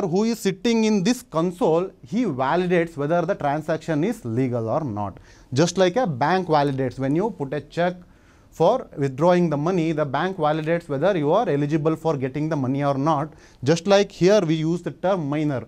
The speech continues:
Who is a miner? I will explain it to you in short term. So a miner validates this transaction, and this transaction you have will be converted into a block of data. Look, a single block is created. Just you, you have requested the money.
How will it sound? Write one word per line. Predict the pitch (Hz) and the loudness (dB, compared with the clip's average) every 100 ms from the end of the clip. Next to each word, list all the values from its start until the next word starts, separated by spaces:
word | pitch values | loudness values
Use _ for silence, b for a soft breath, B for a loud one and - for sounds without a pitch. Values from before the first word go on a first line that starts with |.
| b b - | b b -2
Who | 180 | 0
is | 185 180 | 0 -2
a | |
miner? | 156 151 185 240 | -2 -2 0 0
I | 180 | 0
will | 147 | -2
explain | 123 - 156 | -4 -4 -2
it | 143 143 | -2 0
to | |
you | 165 240 | 0 0
in | 180 131 | -2 -4
short | - 135 135 | 0 0 2
term. | 196 285 - b b b _ _ - _ _ _ B B B | 2 2 -6 b b b _ _ -20 _ _ _ B B B
So | - 233 | 4 6
a | 233 | 6
miner | 190 190 214 226 | 4 2 4 4
validates | 175 151 190 190 208 202 | 4 4 4 2 0 0
this | 175 | -8
transaction, | - 151 165 - 185 202 180 160 175 | -2 0 0 2 0 2 2 2 0
and | 147 170 160 143 | 0 2 2 0
this | 214 | -2
transaction | - 156 160 185 196 190 - 147 147 | -2 0 0 2 2 2 2 0 2
you | 139 151 | 0 2
have | 165 165 151 175 B | 4 4 2 -2 B
will | 156 170 | 0 2
be | 190 | 2
converted | 180 160 180 180 170 | 0 2 2 2 0
into | 156 147 170 | 0 2 2
a | 185 | 2
block | 127 151 139 - | 4 4 4 0
of | 185 117 | -2 -2
data. | 120 117 110 b b b - | -2 -2 -6 b b b 2
Look, | 165 117 - | 2 2 0
a | 165 | 0
single | 226 165 165 175 151 | 2 2 4 4 4
block | 135 139 208 | 2 2 0
is | - | -8
created. | - 135 120 110 98 b b b b - 117 | -2 -2 -2 -4 -10 b b b b -20 -2
Just | 147 226 - - | 2 2 0 -10
you, | 151 175 247 269 170 | 0 4 4 2 0
you | 156 214 | 2 4
have | 196 240 320 262 | 4 4 2 -2
requested | 156 160 196 - 175 | -6 0 0 0 -2
the | 160 | -4
money. | 160 139 | -4 -6